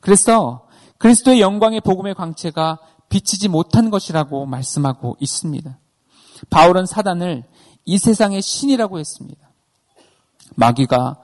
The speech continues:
세, 세상의 신이라는 것을 알 수 있는 내용이 무엇입니까? 우리 하나님의 백성들은 하나님께 십일조와 헌물을 바치죠. 믿지 않는 사람들도 십일조와 헌물을 드립니까? 드립니다.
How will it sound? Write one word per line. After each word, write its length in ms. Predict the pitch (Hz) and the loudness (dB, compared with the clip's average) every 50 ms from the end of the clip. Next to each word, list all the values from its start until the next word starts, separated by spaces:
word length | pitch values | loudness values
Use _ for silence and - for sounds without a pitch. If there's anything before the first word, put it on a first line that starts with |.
| _ _ | _ _
세, 220 | - - - 190 | -12 -8 -8 -8
세상의 560 | - - - - 202 202 196 - 196 190 185 185 | -8 -10 -4 0 0 2 2 2 2 2 0 -4
신이라는 540 | - - - 233 214 202 190 180 175 170 | -4 -6 -6 -6 -4 -2 -2 -4 -4 -4
것을 260 | 156 156 151 - - - | -8 -8 -8 -8 -4 -2
알 120 | 127 139 | -2 -2
수 140 | - - 170 | 0 -2 -4
있는 200 | 160 156 151 143 | -4 -4 -2 -2
내용이 460 | 127 123 120 117 117 123 139 151 156 - _ _ _ | -2 -4 -4 -4 -4 -6 -6 -6 -8 -12 _ _ _
무엇입니까? 680 | - 135 151 175 - - 170 156 135 127 123 _ _ _ _ _ _ _ _ _ _ _ _ _ _ _ _ _ _ | -2 0 0 0 0 -6 -10 -10 -10 -12 -12 _ _ _ _ _ _ _ _ _ _ _ _ _ _ _ _ _ _
우리 440 | - 151 160 165 165 160 151 151 _ | -2 0 0 0 0 -2 -6 -10 _
하나님의 380 | _ - 220 220 220 220 220 214 | _ 0 0 2 2 2 0 -2
백성들은 720 | 190 180 156 - - 175 160 143 127 135 147 170 156 127 123 _ _ _ _ _ _ _ | -4 -6 -8 -8 -10 -10 -10 -10 -10 -10 -10 -10 -12 -12 -18 _ _ _ _ _ _ _
하나님께 760 | _ - 185 185 190 180 170 156 - - - 147 143 143 151 | _ -4 0 0 0 0 0 -6 -6 -4 -2 -2 -2 -2 -6
십일조와 760 | 156 - - - 190 202 208 196 - - 175 156 151 147 147 147 | -8 -10 -10 -6 -2 -2 -2 -2 -2 -2 0 0 2 0 -2 -4
헌물을 500 | 151 - - 233 208 202 190 185 185 170 | -8 -4 -2 -2 -2 -2 -2 -2 -4 -4
바치죠. 520 | - - - - - - 147 - - - _ _ _ _ _ _ _ _ _ _ _ _ _ _ _ _ | -4 -10 -12 -10 -10 -10 -10 -10 -12 -20 _ _ _ _ _ _ _ _ _ _ _ _ _ _ _ _
믿지 300 | - 139 170 - - 214 202 | -2 -2 -2 0 4 4 4
않는 160 | 190 190 190 | 4 4 0
사람들도 500 | 202 180 180 175 175 170 - - 170 165 | -2 -2 -2 -2 -4 -6 -2 -2 -2 -2
십일조와 460 | - - 202 202 220 - - 196 190 | -2 -4 -2 -4 -4 0 0 0 0
헌물을 360 | 190 214 214 208 208 202 208 196 | 0 -2 -6 -4 -4 -6 -6 -8
드립니까? 680 | - 165 175 170 175 180 175 _ - 208 226 233 _ _ _ _ _ _ _ _ | -8 -8 -10 -8 -8 -10 -12 _ -8 -10 -10 -10 _ _ _ _ _ _ _ _
드립니다. 500 | - 147 170 175 160 131 117 - 135 | -4 -4 -2 -2 -4 -8 -10 -12 -18